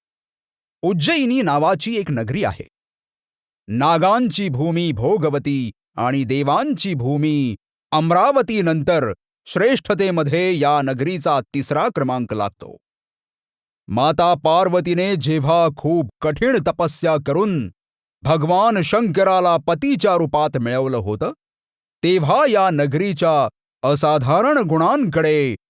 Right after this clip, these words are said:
आकर्षित होत भगवान शंकराने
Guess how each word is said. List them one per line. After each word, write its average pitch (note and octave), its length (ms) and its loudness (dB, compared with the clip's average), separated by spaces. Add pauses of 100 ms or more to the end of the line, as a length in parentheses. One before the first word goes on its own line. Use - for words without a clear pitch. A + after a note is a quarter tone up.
(160)
आकर्षित F#3 640 0
होत G3+ 320 2
भगवान C#3+ 580 -2
शंकराने D#3+ 840 0